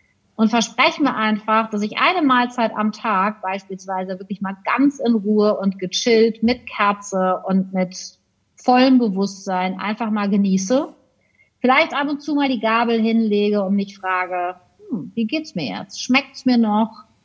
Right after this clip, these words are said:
Ist es noch überhaupt lecker? Ist es überhaupt lecker? Will ich noch was? Bin ich eigentlich satt? Esse ich das jetzt vielleicht nur noch, weil der Teller noch nicht leer ist? Ja, und das ist so der Prozess. Das kriegt man logischerweise nicht jeden Tag hin.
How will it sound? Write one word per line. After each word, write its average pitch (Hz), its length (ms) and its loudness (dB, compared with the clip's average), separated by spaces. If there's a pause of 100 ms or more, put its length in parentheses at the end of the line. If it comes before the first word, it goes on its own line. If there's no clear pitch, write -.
(300)
Ist 247 160 -2
es 254 160 -4
noch 208 160 0
überhaupt 175 440 -2
lecker? 226 580 0
Ist - 160 -8
es 185 100 -6
überhaupt 277 600 2
lecker? 262 640 0 (520)
Will 233 220 4
ich 285 200 0
noch 277 260 0
was? 254 420 0
Bin 220 140 4
ich 214 160 -4
eigentlich 180 500 -4
satt? 214 380 -10 (160)
Esse 208 220 0
ich 202 100 -2
das 196 240 -2
jetzt 185 340 -4 (140)
vielleicht 202 580 2
nur 214 320 4
noch, 196 260 2
weil 180 280 0
der 170 160 -4
Teller 240 320 0
noch 254 160 0
nicht 247 240 0
leer 233 560 0
ist? - 240 -12 (480)
Ja, 208 220 2
und 214 220 0
das 247 240 2
ist 226 220 -2
so 190 120 0
der 175 180 -2
Prozess. 185 760 -10
Das 202 200 -4
kriegt 277 280 0
man 220 320 2
logischerweise 214 920 2
nicht 180 200 -4
jeden 175 220 -10
Tag 170 240 -10
hin. 214 300 -2